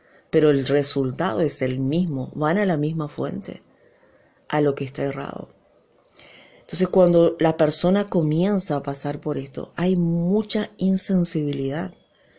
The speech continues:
El odio crece, la falsedad crece, la hipocresía crece, la mediocridad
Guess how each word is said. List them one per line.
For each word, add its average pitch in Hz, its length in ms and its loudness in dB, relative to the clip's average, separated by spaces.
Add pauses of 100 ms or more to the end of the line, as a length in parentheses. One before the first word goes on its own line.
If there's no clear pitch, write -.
(460)
El 151 200 4
odio 143 420 2
crece, 160 420 2
la 143 140 -4
falsedad 131 680 -2
crece, 156 400 0
la 139 80 0
hipocresía 139 840 -4
crece, 151 380 -2
la 135 100 -2
mediocridad 143 1040 -2